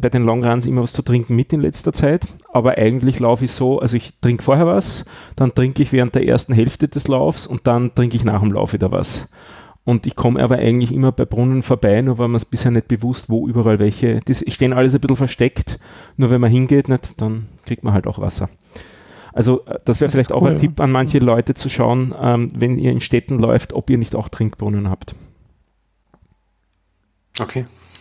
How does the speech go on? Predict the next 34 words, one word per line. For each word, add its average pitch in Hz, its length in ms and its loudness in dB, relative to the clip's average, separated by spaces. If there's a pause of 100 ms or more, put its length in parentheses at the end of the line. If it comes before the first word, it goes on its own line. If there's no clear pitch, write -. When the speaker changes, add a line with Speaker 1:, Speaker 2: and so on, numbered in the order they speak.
(140)
Speaker 3:
cool. 113 100 -10
Speaker 1:
Die 120 100 0
sind 120 200 0
teilweise 104 300 2
versteckt - 420 -6
eben. 117 220 -10 (1800)
Speaker 2:
Ja. 240 160 2 (1120)
Ja, 180 80 4
dann, 160 220 0
Stefan, 190 320 0
hast 175 120 0
du 202 60 0
noch 208 80 4
ein - 60 -4
paar 180 120 2
Themen 226 240 2
mitgebracht, 165 460 0
oder? 196 220 2 (840)
Speaker 1:
Jo, 127 920 2 (120)
ähm, 101 760 2 (260)
die - 60 2
Beichte 113 340 2
habe 120 100 0
ich 117 60 -8
schon 120 100 -2
gemacht, 127 300 -4
das 143 140 -4
war 123 40 -2
mein 117 160 0
erstes 113 320 -2
Thema 113 220 -2
mit 107 160 -4
dem 110 100 -4
Gewicht. 110 720 -4